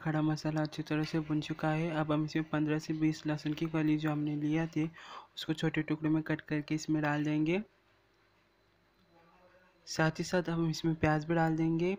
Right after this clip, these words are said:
जिसे हमने लंबे स्लाइसेस में कट कर लिया था। जैसा कि आपको पता है, जैसे हम चिकन डालेंगे, हमारे प्याज जो है वो भी गल जाएगा।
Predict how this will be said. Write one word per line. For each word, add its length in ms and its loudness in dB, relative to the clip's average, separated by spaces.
जिसे 300 -2
हमने 280 4
लंबे 460 2
स्लाइसेस 500 -4
में 100 2
कट 200 -2
कर 180 -2
लिया 260 2
था। 240 -8
जैसा 220 -2
कि 140 -4
आपको 240 -2
पता 240 2
है, 80 2
जैसे 300 0
हम 120 0
चिकन 320 -2
डालेंगे, 340 2
हमारे 280 2
प्याज 320 -2
जो 100 0
है 180 2
वो 160 2
भी 120 2
गल 220 0
जाएगा। 440 0